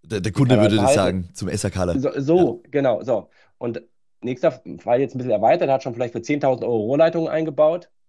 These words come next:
Speaker 2: und die Rohrleitungen, sagen wir so, sind krumm und schief und fallen von der Wand ab. Und der
Speaker 1: Mhm.
Speaker 2: Kunde sagt jetzt, "Ja, pass mal auf, S H Kler, das sind ja Mängel, mach mal die Mängel weg, das fällt mir alles ab, ich hab dann Folgeschaden, das Rohr ist auch, ich sag mal so, auf ein teures Klavier gefallen, das Klavier ist auch noch kaputt."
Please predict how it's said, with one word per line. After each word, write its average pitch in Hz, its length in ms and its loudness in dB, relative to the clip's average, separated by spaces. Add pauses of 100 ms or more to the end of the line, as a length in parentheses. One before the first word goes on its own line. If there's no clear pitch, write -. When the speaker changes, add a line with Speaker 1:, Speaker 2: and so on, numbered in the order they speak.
(180)
Speaker 2:
und 120 180 -8
die 123 60 -4
Rohrleitungen, 131 960 -2
sagen 92 100 -12
wir 101 60 -8
so, 120 100 -4
sind 107 220 -2
krumm 143 260 -2
und 117 120 -2
schief 165 380 -4
und 120 380 -2 (680)
fallen 127 280 0
von 123 100 -2
der 110 100 0
Wand 127 240 0
ab. 165 260 -2 (500)
Und 113 120 -4
der 110 80 0
Speaker 1:
Mhm. - 40 -12
Speaker 2:
Kunde 147 220 2
sagt 135 180 2
jetzt, 117 120 -2
"Ja, 113 60 -2
pass 117 160 -4
mal 110 100 2
auf, 120 300 2
S 135 120 -4
H 139 80 0
Kler, 143 360 2
das 123 300 -6
sind 117 100 -6
ja 110 120 0
Mängel, 151 500 2
mach 127 200 -2
mal 127 80 -2
die 117 100 -2
Mängel 151 280 2
weg, 170 220 0
das 117 120 -14
fällt 120 180 -6
mir 120 100 -4
alles 107 200 -4
ab, - 200 -2
ich 120 100 -6
hab 120 100 0
dann 107 140 0
Folgeschaden, 147 680 0
das 117 180 -10
Rohr 127 220 2
ist 127 140 -8
auch, 110 220 -2
ich 107 60 -14
sag 92 80 -10
mal 92 100 -6
so, 113 260 -4 (240)
auf 95 180 -2
ein 104 120 2
teures 127 360 0
Klavier 110 300 2
gefallen, 131 420 0
das 107 100 -12
Klavier 101 200 -4
ist 92 120 -8
auch 113 100 -4
noch 131 120 -4
kaputt." 139 420 -4